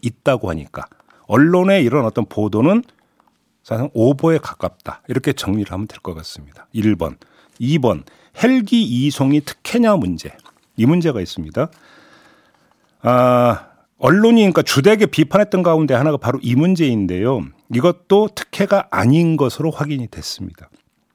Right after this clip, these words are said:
이건 앞서 전한 두 교수의 말에서 절반, 그리고 나머지는 한국일보의 취재 보도로 절반이 확인이 된 건데요. 자, 일단 두 교수 모두 응급수술 필요성을 인정을 하지 않았습니까?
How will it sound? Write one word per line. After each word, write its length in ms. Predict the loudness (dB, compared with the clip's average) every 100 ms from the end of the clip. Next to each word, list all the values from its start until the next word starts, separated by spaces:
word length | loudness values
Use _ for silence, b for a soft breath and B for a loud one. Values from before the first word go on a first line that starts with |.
| _ _ _ _ B B -4
이건 260 | 2 4
앞서 300 | 4 2 2
전한 320 | 4 4 2 0
두 360 | 0 2 2
교수의 440 | 2 0 2 0 2
말에서 560 | 2 0 -2 -2 -2
절반, 520 | -2 0 0 2 -2 -4 b b b b
그리고 260 | -4 0 2
나머지는 540 | 2 2 2 2 0
한국일보의 800 | 0 2 2 2 0 -2 -2 -2
취재 500 | -4 -4 -2 -2 -2
보도로 500 | -2 -4 -4 -4 -4 -10
절반이 520 | -6 0 0 2 2 0
확인이 480 | -2 -2 0 0
된 180 | -2 -4
건데요. 520 | -6 -8 -6 -4 -4 -8 b b b b b b
자, 120 | -4
일단 340 | 0 2 4 2
두 260 | 2 0
교수 240 | 2 0 0
모두 480 | -2 0 0 -2 2
응급수술 680 | 2 4 2 -2 -2 -2 -2
필요성을 560 | -2 -2 -2 -2 -4
인정을 460 | 0 2 2 0 -2
하지 160 | -6 -8
않았습니까? 580 | -10 -12 -14 -14 -16